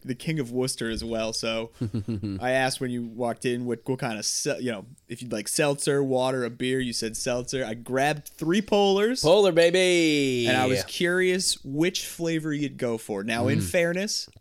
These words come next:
Speaker 1: there were four. I did already drink the lime 'cause that's my
Speaker 2: <laughs>
Speaker 1: favorite.
Speaker 2: Oh, the lime is good.
Speaker 1: I did. Lime, lime seltzer is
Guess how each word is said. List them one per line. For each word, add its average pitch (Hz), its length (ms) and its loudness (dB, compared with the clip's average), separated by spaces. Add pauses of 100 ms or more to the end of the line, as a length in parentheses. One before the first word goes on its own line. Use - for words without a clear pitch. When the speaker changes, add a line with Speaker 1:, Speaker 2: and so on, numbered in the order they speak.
(120)
Speaker 1:
there 127 140 0
were 151 140 2
four. 160 480 0 (240)
I 117 60 -4
did 127 260 0
already 127 300 0
drink 117 240 -6
the 123 80 -6
lime 104 420 -6 (200)
'cause 170 160 0
that's 131 160 0
my 120 120 0
Speaker 2:
<laughs> - 20 -6
Speaker 1:
favorite. 120 540 -6
Speaker 2:
Oh, 123 480 -2
the 113 80 -4
lime 160 200 0
is 196 100 -2
good. 117 240 -2 (140)
Speaker 1:
I 120 100 -2
did. 98 320 -8 (320)
Lime, 127 420 -4
lime 131 320 -4
seltzer 123 680 -2
is 101 580 -8